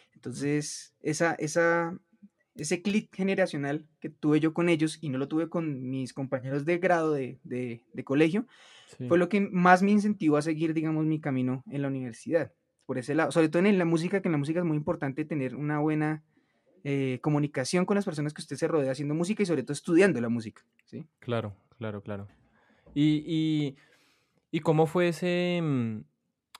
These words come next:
Speaker 2: cómo decirlo? Ese, ese, ese camino en la universidad, en, en los cinco o seis años que, que, que hizo su, su, su pregrado, en, en cuanto a la, a la madurez,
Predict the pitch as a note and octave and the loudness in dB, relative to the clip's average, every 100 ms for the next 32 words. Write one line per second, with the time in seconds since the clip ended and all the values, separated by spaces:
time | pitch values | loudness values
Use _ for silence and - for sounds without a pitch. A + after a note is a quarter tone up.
0 | _ - D3+ D3 D#3 D3+ C3+ A#2+ A2+ - | _ -8 -4 -2 -2 -2 -4 -4 -6 -10
1 | _ _ _ _ _ D3+ D3+ D3+ D3 D3+ | _ _ _ _ _ 0 0 0 -2 0
2 | D3+ E3 F#3 E3+ C#3 C#3+ D3+ E3 E3+ D#3+ | 0 0 2 2 4 2 2 2 2 2
3 | C#3+ C3 B2+ C3 A#2 A#2 A2+ - _ _ | 2 0 -2 0 2 2 0 -12 _ _
4 | - - _ - B2 A#2 - B2 A#2+ A2+ | -20 -20 _ -10 -8 -8 -6 -4 -2 -4
5 | - - - - - - - C#3 C#3+ C#3 | -8 -10 -12 -16 -20 -16 -2 -2 0 -2
6 | C#3+ C3+ C3+ C3 C3 - C3 A2 A2 _ | 0 0 0 -2 -4 -4 -4 -4 -8 _
7 | _ _ - G#2 - A#2+ A2+ A#2+ C3 B2+ | _ _ -10 -10 -6 -6 -4 -4 -6 -6
8 | B2+ - A#2 _ - C3+ A#2+ A2+ A2+ A2 | -6 -8 -10 _ -8 -4 -2 0 2 2
9 | A2 - _ _ _ _ _ - B2+ B2+ | 0 -6 _ _ _ _ _ -6 -2 -2
10 | B2 A#2+ A#2 - _ C#3 C3 C#3 B2+ C3 | -2 -4 -6 -12 _ -4 2 2 2 2
11 | B2+ B2 - C3+ C3 B2+ A#2+ B2 B2+ B2+ | 2 2 2 2 4 4 4 4 4 0
12 | - - | -10 -16